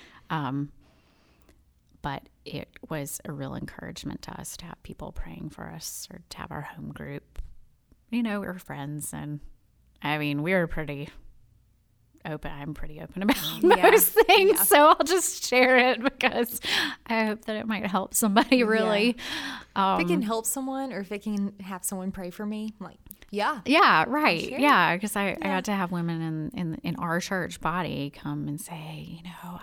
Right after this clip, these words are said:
Speaker 1: I'm, I'm going through that too, and nobody knows, and I don't know what to do." And I was just like, you know, I'm so glad that she would share it with me, because it's, it's filled with tears. I mean, it's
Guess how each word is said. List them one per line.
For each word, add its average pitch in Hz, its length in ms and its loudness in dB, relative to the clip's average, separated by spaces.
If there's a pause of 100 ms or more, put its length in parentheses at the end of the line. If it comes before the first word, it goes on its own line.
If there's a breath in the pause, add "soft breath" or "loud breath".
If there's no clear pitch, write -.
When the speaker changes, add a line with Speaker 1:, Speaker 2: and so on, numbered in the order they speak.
Speaker 1:
I'm, 175 300 -14
I'm 185 140 -16
going 175 280 -10
through 180 140 -16
that - 180 -16
too, - 160 -10 (260)
and 165 160 -10
nobody 175 440 -10
knows, 165 520 -8
and - 120 -14
I - 60 -12
don't - 220 -14
know 160 120 -10
what - 160 -16
to - 100 -16
do." 156 160 -18 (300)
And 156 260 -14
I - 60 -16
was 170 240 -18
just - 260 -20
like, - 160 -20
you 190 100 -14
know, 196 140 -14
I'm 196 100 -14
so 214 260 -10
glad 165 560 -4
that 165 260 -6 (600 loud breath)
she - 120 -14
would 175 120 -12
share 185 300 -10
it - 60 -12
with 165 120 -10
me, 156 260 -8
because 165 340 -14
it's, - 320 -14
it's - 160 -12
filled 208 260 -8
with 185 160 -8
tears. 151 480 -8
I - 40 -8
mean, 196 100 -2
it's 190 160 -6